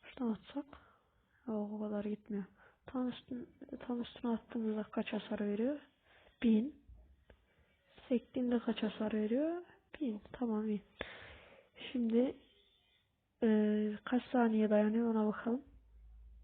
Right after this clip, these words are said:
Bir, iki, üç, dört, beş, altı,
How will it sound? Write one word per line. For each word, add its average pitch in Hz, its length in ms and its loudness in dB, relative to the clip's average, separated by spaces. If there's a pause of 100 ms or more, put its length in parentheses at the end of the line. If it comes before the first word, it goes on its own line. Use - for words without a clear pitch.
(2750)
Bir, - 560 -2 (560)
iki, 233 420 -2 (640)
üç, 226 280 4 (960)
dört, 220 480 4 (640)
beş, 226 640 2 (460)
altı, 226 680 2